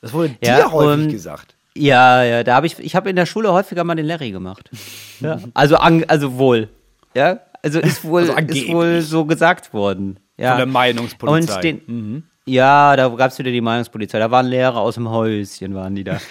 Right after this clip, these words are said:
Speaker 1: <laughs>
Speaker 2: Ja, und, also, man, ich, ich kann dir genau sagen, wie man den Larry, Larry hat viel mit der Sitzposition zu tun. Und
Speaker 1: Mhm.
Speaker 2: zwar, wenn man auf dem Stuhl sitzt und der Po berührt eigentlich nicht mehr die Sitzfläche, sondern ist weiter unten.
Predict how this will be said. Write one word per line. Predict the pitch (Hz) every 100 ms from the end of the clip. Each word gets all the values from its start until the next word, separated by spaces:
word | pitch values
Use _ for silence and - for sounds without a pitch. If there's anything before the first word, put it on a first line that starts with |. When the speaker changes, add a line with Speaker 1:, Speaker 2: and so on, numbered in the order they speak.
| 196
Speaker 1:
<laughs> | - -
Speaker 2:
Ja, | 135 -
und, | 143 135
also, | 175 143 135 135 - -
man, | 143 156 147 -
ich, | 160 - 160
ich | 165 - -
kann | 180 208
dir | 185
genau | 170 185
sagen, | 180 175
wie | 185
man | 185
den | 165
Larry, | 160 180 165 -
Larry | 147 180 214 185
hat | 180
viel | - 208 220 -
mit | 170
der | 165
Sitzposition | 185 - 156 131 - 117
zu | 110
tun. | - 110 135 247 _ - - -
Und | 127
Speaker 1:
Mhm. | 135
Speaker 2:
zwar, | 160 165
wenn | 170
man | 180 170 -
auf | 151
dem | 156
Stuhl | - 175 202
sitzt | 202 - 160
und | 160
der | 147
Po | - 180 208
berührt | 165 147 202 -
eigentlich | 160 160 151
nicht | 180 - 175
mehr | 160
die |
Sitzfläche, | 131 156 - 143 165 147 143 240 _ _
sondern | 143 151 131
ist | - 135
weiter | 170 170 117
unten. | 175 208 214